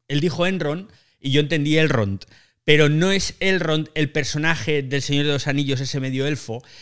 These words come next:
sino que Enron fue una empresa energética norteamericana que hizo muchos pufos,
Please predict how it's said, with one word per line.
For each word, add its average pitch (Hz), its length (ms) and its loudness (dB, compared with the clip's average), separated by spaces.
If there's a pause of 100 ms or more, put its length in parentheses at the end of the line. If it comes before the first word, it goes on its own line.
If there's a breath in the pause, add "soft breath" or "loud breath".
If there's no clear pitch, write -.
(120)
sino 151 380 0
que 151 160 0
Enron 160 460 0
fue 180 360 -4
una 175 220 -2
empresa 156 440 -2
energética 131 720 -4
norteamericana 120 920 -4 (320)
que 120 220 0
hizo 147 320 -4
muchos 135 420 -6
pufos, - 640 -10